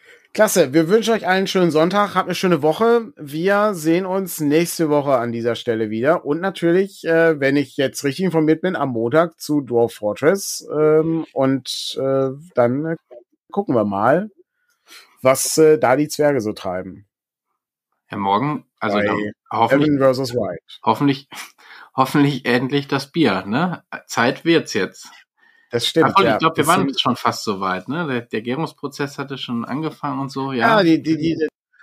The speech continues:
Speaker 1: die Stille war schon gut und so, das schon, hat sich schon entsprechend, äh, bewegt, ist gut, ja. So, jetzt
Speaker 2: Also
Speaker 1: dürfen wir's
Speaker 2: mo-
Speaker 1: nicht vergessen, Patrick, wir müssen jetzt irgendwo hinraiden hier. Das, äh,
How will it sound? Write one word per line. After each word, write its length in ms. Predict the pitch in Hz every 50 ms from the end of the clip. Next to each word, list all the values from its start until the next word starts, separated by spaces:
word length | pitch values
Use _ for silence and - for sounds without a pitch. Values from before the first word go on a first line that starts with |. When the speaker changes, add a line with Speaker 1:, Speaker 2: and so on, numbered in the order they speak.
| - - -
Speaker 1:
die 120 | 156 156 143
Stille 420 | - - - - 226 220 214 170
war 140 | 170 175 180
schon 240 | - 185 180 175 160
gut 320 | 156 170 170 175 185 -
und 180 | - 160 156 147
so, 400 | 147 160 160 160 160 160 165 160
das 200 | 147 147 135 -
schon, 520 | 139 135 135 135 135 135 131 135 135 131 127
hat 120 | 135 -
sich 160 | - 131 -
schon 120 | - 135 117
entsprechend, 500 | 117 120 - - - 135 127 117 127 123 - _ _ _ _ _ _ _ _ _ _ _ _ _ _ -
äh, 300 | 123 120 107 - 123 123 120
bewegt, 460 | 107 117 107 120 117 113 117 - -
ist 180 | 117 123 - -
gut, 220 | - 110 98 -
ja. 180 | 107 95 85 - - - - - -
So, 100 | - 175
jetzt 80 | 165
Speaker 2:
Also 120 | 127 - 226
Speaker 1:
dürfen 80 | 233
wir's 80 | 226 196
Speaker 2:
mo- 40 | -
Speaker 1:
nicht 80 | 214 180
vergessen, 320 | 208 202 190 190 185 -
Patrick, 240 | 147 131 117 123 117
wir 100 | 120 123
müssen 200 | 143 175 - -
jetzt 160 | 196 - - -
irgendwo 180 | 185 170 180
hinraiden 640 | 170 170 196 202 175 143 120 120 117 110 104 104 104
hier. 320 | 107 107 98 95 95 95 - _ _
Das, 420 | - 131 120 - - - - - 127
äh, 440 | 123 120 120 117 117 117 113 120